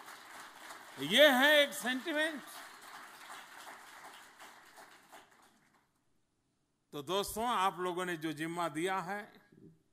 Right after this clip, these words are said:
उसको पूरा करने का भरपूर प्रयास कर रहे हैं। तीन साल बेमिसाल रहे हैं और आने वाला हर पल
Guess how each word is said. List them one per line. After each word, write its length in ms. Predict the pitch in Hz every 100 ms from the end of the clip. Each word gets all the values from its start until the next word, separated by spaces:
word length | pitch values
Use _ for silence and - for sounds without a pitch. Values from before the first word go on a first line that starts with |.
| _ _ _ _ - _ _ -
उसको 280 | 131 - 123
पूरा 360 | - 143 147
करने 300 | 135 139 139
का 120 | 123 110
भरपूर 440 | 104 123 165 160
प्रयास 400 | 156 143 147 -
कर 160 | 147 143
रहे 160 | 151
हैं। 500 | 139 147 147 156 - _ _ _ _ _ _ _ _ _ _ _ _ _ _ _ _ _ _ _ _ -
तीन 240 | 139 151
साल 560 | - 151 151 135 123 120 - - - - _ _ _ _ _ _ _ _ _ _ _ _ _
बेमिसाल 840 | 98 120 143 135 127 - 151 165
रहे 300 | 151 123 156
हैं 300 | 143 165 170 _ _ _ _ _ _ _ _ _ _ _ _ _ _ -
और 140 | 104
आने 260 | 123 147 147
वाला 320 | 143 139 131
हर 240 | 139 139
पल 600 | - 165 175 196 190 -